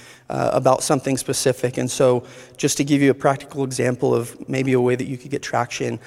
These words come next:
I'm a guy that needs reminders. And so for me,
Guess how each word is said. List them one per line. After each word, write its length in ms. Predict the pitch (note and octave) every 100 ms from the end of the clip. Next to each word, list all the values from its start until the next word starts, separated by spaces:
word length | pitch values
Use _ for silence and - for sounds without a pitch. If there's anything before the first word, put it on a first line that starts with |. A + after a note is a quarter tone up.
| - -
I'm 220 | D#3 E3+
a 40 | D3+
guy 200 | C#3 C3+
that 160 | C#3
needs 220 | C3+ C3
reminders. 800 | B2+ A#2+ A#2+ B2 A2+ C3 - - _ _
And 180 | - B2+
so 280 | - C3 B2
for 200 | - C3+
me, 380 | C3 C3+ C3